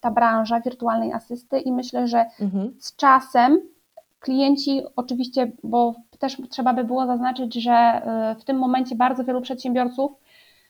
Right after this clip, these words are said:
Speaker 1: nie wie jeszcze, czym jest wirtualna asysta, nie wie, jaki ogromny potencjał tkwi w, e, osobach, które wspierają przedsiębiorców w ich pracy.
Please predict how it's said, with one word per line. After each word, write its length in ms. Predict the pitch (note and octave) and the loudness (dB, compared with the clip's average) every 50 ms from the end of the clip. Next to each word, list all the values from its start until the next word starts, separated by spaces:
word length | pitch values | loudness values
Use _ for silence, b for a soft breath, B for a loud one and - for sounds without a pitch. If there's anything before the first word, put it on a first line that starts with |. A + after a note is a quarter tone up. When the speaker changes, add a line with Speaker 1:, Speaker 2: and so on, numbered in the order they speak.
| b b _ _ _ _ _ | b b _ _ _ _ _
Speaker 1:
nie 260 | B3+ B3+ C#4 D4+ D#4 | 0 4 4 4 4
wie 120 | C4 B3+ A#3 | 4 4 2
jeszcze, 520 | A3+ A3 G#3+ A3 - A#3 A#3 A#3 A#3+ A#3 A#3+ - - - _ _ _ | 2 0 -2 -2 0 2 4 4 4 2 -2 -8 -18 -20 _ _ _
czym 340 | - - C#4 C4+ C4+ C4 B3 B3 | -4 -2 0 2 2 0 0 0
jest 320 | A3+ A#3+ A#3 A3+ A3+ G#3 | 0 0 0 0 -2 -4
wirtualna 460 | A3+ A#3+ - A#3 A#3 A#3 A#3 A#3 A3+ | -6 -6 -2 0 0 2 2 0 -2
asysta, 480 | - - - A#3 - _ - A3+ A3+ B3 | -6 -8 -10 -14 -10 _ 0 2 2 2
nie 180 | B3+ C4 C4 | 2 0 0
wie, 140 | B3 B3+ B3 | 0 2 2
jaki 760 | B3 A#3+ A#3+ A#3+ A#3+ - - A#3+ A#3+ A#3 A#3 A#3 A#3 A#3 A#3 - _ _ _ _ _ _ _ _ _ _ _ _ _ _ _ _ - | 2 2 2 -2 -6 -4 0 0 2 2 2 2 0 -2 -6 -14 _ _ _ _ _ _ _ _ _ _ _ _ _ _ _ _ -8
ogromny 380 | G#3+ G#3 A#3+ A#3+ A#3+ B3 A#3+ A#3+ | -6 -2 2 2 2 2 2 0
potencjał 640 | - B3 B3 C4+ C4+ C4+ C4 C4 C4 A#3+ A3+ A3+ | 0 0 0 0 0 0 -2 0 -2 -2 -2 -2
tkwi 460 | A3+ - _ - _ - B3+ A#3+ A#3 A#3 | -6 -10 _ -20 _ -4 -2 0 0 -2
w, 220 | A#3 - _ - | -6 -10 _ -4
e, 320 | A#3 A3 A3 G#3+ G#3+ G#3+ - | -2 0 0 0 0 -2 -2
osobach, 440 | A#3 A#3+ - B3 A#3 A#3 A#3 A#3 - | -4 -4 -2 0 2 2 0 0 -4
które 300 | - A#3 A#3 A3 G#3+ A3 | -2 2 4 4 4 2
wspierają 640 | - - _ - A#3+ A#3 A#3 A#3+ B3 A#3+ A#3 A3 | 0 -8 _ -4 0 2 2 4 4 2 0 0
przedsiębiorców 680 | A3 - A3+ G#3 - - A3+ G#3+ A3 G#3+ G#3+ - - G#3 | -2 -8 -12 -12 -8 -8 -4 -2 -2 -2 -4 -6 -10 -16
w 320 | - _ _ _ _ A#3 - | -18 _ _ _ _ -12 -12
ich 160 | A3 - _ | -12 -12 _
pracy. 420 | - A3+ G#3+ G#3+ G#3+ - - G3+ | -4 -2 -2 -2 -4 -6 -10 -10